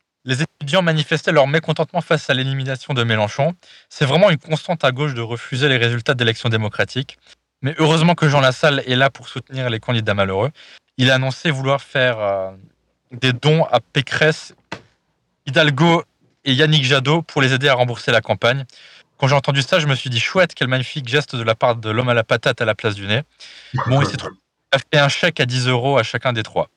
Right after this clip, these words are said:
Mais en résumé, je me suis, euh, je me suis absolument pas réjoui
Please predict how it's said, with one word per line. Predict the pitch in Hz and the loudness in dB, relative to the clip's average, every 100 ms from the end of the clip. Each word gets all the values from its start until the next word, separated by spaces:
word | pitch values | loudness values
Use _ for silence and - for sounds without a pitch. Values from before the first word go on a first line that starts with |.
| _ _ _ _ - | _ _ _ _ -2
Mais | 147 | 2
en | 185 | 4
résumé, | 175 185 202 | 4 0 -2
je | 180 | -2
me | 160 | -2
suis, | 156 - 160 151 139 | -2 -8 -8 -6 -2
euh, | 123 113 110 110 110 104 104 104 | 0 0 -2 -4 -6 -8 -10 -10
je | 107 | -6
me | 131 | -4
suis | 123 - | -2 0
absolument | 170 - 175 160 | -2 2 2 2
pas | 156 | 2
réjoui | 131 131 123 151 135 | 2 2 2 2 0